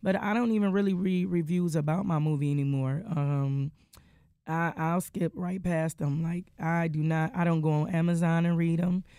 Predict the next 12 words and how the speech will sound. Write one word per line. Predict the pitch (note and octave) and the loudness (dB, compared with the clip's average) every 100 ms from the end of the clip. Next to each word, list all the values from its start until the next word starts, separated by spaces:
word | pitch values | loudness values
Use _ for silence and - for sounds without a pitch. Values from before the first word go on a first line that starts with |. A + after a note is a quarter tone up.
| - - - | -20 -20 -6
Um, | D#3 D3 C#3+ C#3+ F#3 - - - | -2 0 0 0 -4 -10 -20 -12
I | D#3+ D#3+ | -4 0
don't | D#3+ D#3 E3 | 2 0 0
go, | D#3+ D#3 | 0 0
wherever | E3+ E3+ F#3+ | 2 2 4
you | G3+ G3 | 2 0
can | G3+ | 0
leave, | F#3+ G#3 | 0 0
I | F3+ D#3 | 0 2
won't | D#3+ D3+ | 2 2
read | D3+ D#3 | 2 0
'em. | C#3 C#3+ | 0 -4